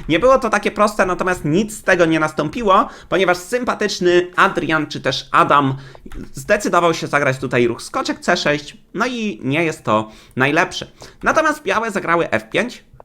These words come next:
nastąpiło skoczek B cztery z atakiem na widełki i widać było, że grający białymi ma tutaj tylko jeden cel. On nie będzie tutaj za bardzo liczył wariantów. On się nie będzie męczył. Biały po prostu chce zamatować przeciwnika. Biały chce zrobić tak,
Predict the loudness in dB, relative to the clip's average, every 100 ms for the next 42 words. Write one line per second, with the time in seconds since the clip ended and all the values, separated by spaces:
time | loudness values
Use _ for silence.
0 | _ -4 -2 -4 -4 -2 -4 -2 -4 -2
1 | -4 -6 -4 0 0 -2 -4 -2 -2 -2
2 | -2 -2 -4 0 -2 -2 -2 -2 -2 -16
3 | -8 -6 -4 -2 -2 0 0 0 -2 -6
4 | _ -6 -4 0 0 0 -2 -2 -2 -2
5 | -2 -4 -6 -14 _ _ 0 0 0 -2
6 | -2 0 -2 0 0 0 0 0 0 0
7 | 0 2 0 -2 -4 -4 -2 -2 -2 0
8 | 0 0 -4 -4 -4 -2 0 2 0 -4
9 | -4 -2 -2 0 2 2 2 2 0 -6
10 | -2 0 0 0 0 0 -8 _ _ _
11 | _ -4 2 4 2 0 -2 -2 -2 -6
12 | -4 0 0 0 -2 -2 -6 -8 -6 -6
13 | -4 -2 0 2 0 -4 -2 -2 -2 -8
14 | -2 -2 -2